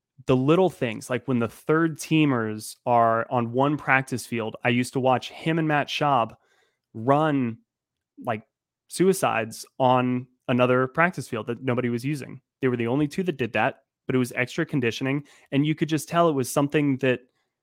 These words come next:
that they did because they're professionals and they understand that they need to be their best to help this team win. And that's not to say that other players on the team weren't doing their own conditioning or things like that, but it was just,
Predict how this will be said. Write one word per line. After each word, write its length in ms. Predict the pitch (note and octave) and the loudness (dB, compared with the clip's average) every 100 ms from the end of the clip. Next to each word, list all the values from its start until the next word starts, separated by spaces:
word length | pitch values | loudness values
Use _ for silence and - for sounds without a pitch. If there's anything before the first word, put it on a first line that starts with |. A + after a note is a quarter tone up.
| _ _ _ _ _ _ _ _ _ _ | _ _ _ _ _ _ _ _ _ _
that 240 | A#2+ - | -6 0
they 180 | C#3 D3 | 2 2
did 320 | C3+ C3+ C#3 | 2 4 4
because 260 | A#2+ A#2 A2+ | 2 -4 -4
they're 180 | B2+ B2+ | 0 0
professionals 760 | - A#2 C3+ B2+ A#2+ G#2+ - - | 0 -4 0 0 -4 -12 -14 -12
and 100 | A2+ | -10
they 160 | - C#3 | 0 2
understand 540 | C#3 A#2+ - C#3 B2+ | 2 -2 2 4 4
that 140 | A#2 - | 0 2
they 140 | C3 | 4
need 180 | C3+ B2+ | 4 0
to 40 | |
be 140 | A#2+ A#2+ | -2 0
their 200 | A#2+ B2 | 2 2
best 320 | A#2 A2+ - | 2 -2 -4
to 60 | A2+ | -4
help 200 | A#2 - | -4 -2
this 160 | A2+ | -6
team 260 | - A#2+ A2 _ _ - | -4 -6 -6 _ _ 0
win. 160 | G#3 | 2
And 80 | C3+ | 2
that's 180 | C3+ C#3 | 0 0
not 180 | E3 C#3+ | 0 0
to 60 | |
say 160 | - D#3+ | 0 0
that 200 | C3 B2 - _ _ _ _ - | 2 -2 -4 _ _ _ _ 0
other 260 | C3+ C#3+ | 2 2
players 440 | C3 C#3 B2+ B2 C3 | 0 0 2 0 -2
on 100 | B2 | -4
the 80 | |
team 220 | A#2 B2+ A#2 | -4 -4 0
weren't 220 | B2+ A#2 | -2 0
doing 200 | B2 A#2+ | -2 -2
their 160 | A2+ | -2
own 120 | A2+ A2+ | -2 -4
conditioning 540 | A#2+ A2+ - A#2+ A#2 | -4 -6 -4 -6 -6
or 40 | |
things 260 | A2+ B2+ A#2 | -6 -8 -4
like 140 | A2+ | -4
that, 200 | D3+ D#3 | -2 -4
but 80 | - | -2
it 40 | C3 | -4
was 120 | A#2+ | 0
just, 260 | C#3 - | -2 -2